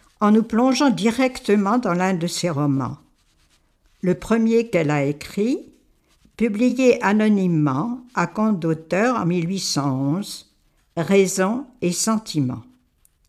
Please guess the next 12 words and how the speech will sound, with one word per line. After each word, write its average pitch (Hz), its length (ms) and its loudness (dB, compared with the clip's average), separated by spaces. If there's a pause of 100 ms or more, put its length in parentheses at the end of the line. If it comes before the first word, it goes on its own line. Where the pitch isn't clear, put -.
(1300)
Jane 262 340 6
avait 226 280 4
demandé 220 920 2
que 208 220 6
soient 202 480 -2
imprimés 202 640 -2
ces 185 200 -2
simples 214 520 -2
mots 180 320 0
sur 165 340 -4
la 151 140 0
couverture, 156 880 -4